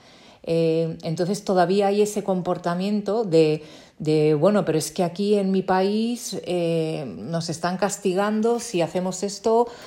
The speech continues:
o si no hacemos lo otro". Todavía hay países donde se están confinando a las personas. Eh, entonces, es como que la realidad del tres D en estos momentos está chocando con la realidad energética sutil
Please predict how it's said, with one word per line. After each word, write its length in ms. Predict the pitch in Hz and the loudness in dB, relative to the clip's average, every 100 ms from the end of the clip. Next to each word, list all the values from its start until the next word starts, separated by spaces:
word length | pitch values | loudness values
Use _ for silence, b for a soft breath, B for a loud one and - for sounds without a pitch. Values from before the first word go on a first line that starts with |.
| B | B
o 120 | 156 | 0
si 160 | - 160 | 0 2
no 100 | 165 | 2
hacemos 300 | 170 208 208 | 4 6 6
lo 120 | 170 | 6
otro". 320 | 240 165 147 B B | 4 0 -2 B B
Todavía 380 | - 170 160 185 | 4 6 8 8
hay 80 | 208 | 6
países 420 | 202 185 202 226 | 6 2 2 0
donde 240 | 196 175 | 0 0
se 80 | 160 | -4
están 320 | 165 - 175 | -6 -2 0
confinando 720 | 202 240 202 - 160 175 208 185 | 6 6 6 -2 -4 -2 0 2
a 40 | |
las 160 | 160 160 | 2 0
personas. 800 | - 156 - 196 240 196 165 - B B B B B B | 2 2 2 -2 0 0 -4 -8 B B B B B B
Eh, 640 | 170 175 175 175 170 160 - | 2 4 2 0 -4 -8 -8
entonces, 440 | 170 175 214 214 - - - - | -4 4 4 2 -8 -20 -10 0
es 160 | 185 | 0
como 240 | - 220 220 | 2 2 6
que 80 | |
la 120 | 214 190 | 6 6
realidad 440 | 180 170 175 190 | 6 4 6 6
del 180 | 214 214 | 6 6
tres 300 | 208 214 185 | 6 6 6
D 180 | 202 214 | 4 4
en 100 | 196 | 2
estos 240 | 185 185 | -2 0
momentos 560 | 185 175 185 202 202 - | 2 2 2 0 0 -2
está 300 | - - 185 | -4 0 -2
chocando 760 | 185 180 175 196 214 196 185 - B B B B - | 2 -2 2 2 4 2 2 -2 B B B B 2
con 280 | 185 180 175 | 6 8 6
la 100 | 165 | 4
realidad 400 | 165 156 160 185 | 4 2 4 4
energética 640 | 202 175 - 202 196 185 | 2 0 0 0 0 0
sutil 580 | - 170 165 196 196 | -2 -6 -2 0 0